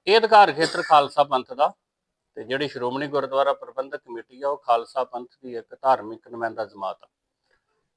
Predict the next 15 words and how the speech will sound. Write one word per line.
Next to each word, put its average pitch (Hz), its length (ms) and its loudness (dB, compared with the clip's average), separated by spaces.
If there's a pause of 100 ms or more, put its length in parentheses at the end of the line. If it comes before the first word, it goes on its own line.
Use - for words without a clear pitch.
ਕਿਉਂਕਿ 160 420 4
ਗੁਰਦੁਆਰਿਆਂ 151 540 4
ਦਾ 170 100 4
ਪ੍ਰਬੰਧ 165 420 2
ਵੇਖੋ, 170 520 -4 (680)
ਹੁਣ 151 140 0 (240)
ਜੇ 139 200 2
ਕੋਈ 156 200 -4
ਜਾ 143 180 6
ਕੇ 147 180 -2
ਡੀ 135 160 -16
ਸੀ 143 180 -18
ਦਫ਼ਤਰ 131 460 -4 (1000)
ਆਖੇ 147 320 4
ਵੀ, 160 360 -4